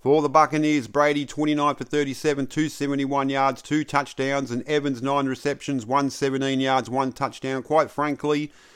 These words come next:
the scoreboard flattered the seventh team, Philadelphia Eagles. Absolutely flattered 'em.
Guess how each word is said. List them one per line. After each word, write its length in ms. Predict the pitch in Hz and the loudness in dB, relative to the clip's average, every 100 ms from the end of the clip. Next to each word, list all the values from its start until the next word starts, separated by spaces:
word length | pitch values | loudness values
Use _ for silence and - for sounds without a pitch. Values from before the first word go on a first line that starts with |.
| - _ - | -20 _ -14
the 100 | 131 | -12
scoreboard 640 | - 180 202 165 190 180 | -4 4 4 4 2 2
flattered 680 | - - 165 175 175 170 139 | -2 -6 2 4 4 -2 -2
the 80 | 131 | -6
seventh 720 | - - 180 170 165 - - - - - | -4 4 4 6 -2 -4 -4 -2 -4 -6
team, 640 | - - 175 165 127 95 80 _ _ _ _ - | -10 0 2 4 2 -2 -8 _ _ _ _ -12
Philadelphia 840 | - 151 147 139 139 123 135 127 101 | -2 2 2 4 2 2 0 -2 0
Eagles. 600 | 135 123 107 87 - - - | 0 0 -2 -6 -14 -14 -4
Absolutely 800 | 151 - - 156 147 139 135 131 | -4 -4 -4 0 0 0 -2 -4
flattered 500 | - - 131 120 123 | -6 -4 -2 0 -2
'em. 180 | 101 | -6